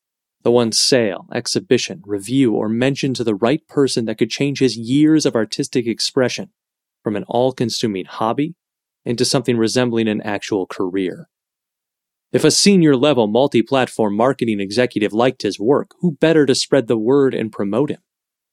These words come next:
The suit would be working out of self-interest, after all. If Davis Javits became the next big thing, or worthy of any attention,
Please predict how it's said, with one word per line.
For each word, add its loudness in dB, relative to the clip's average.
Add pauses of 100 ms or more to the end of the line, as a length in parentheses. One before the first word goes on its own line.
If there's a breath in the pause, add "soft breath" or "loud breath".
(540)
The 4
suit 4
would -4
be 4
working 2
out 2
of -2
self-interest, 0
after -4
all. -10 (640)
If 2
Davis 4
Javits 0
became 0
the 2
next -2
big 2
thing, -2
or 2
worthy 6
of 0
any 2
attention, -2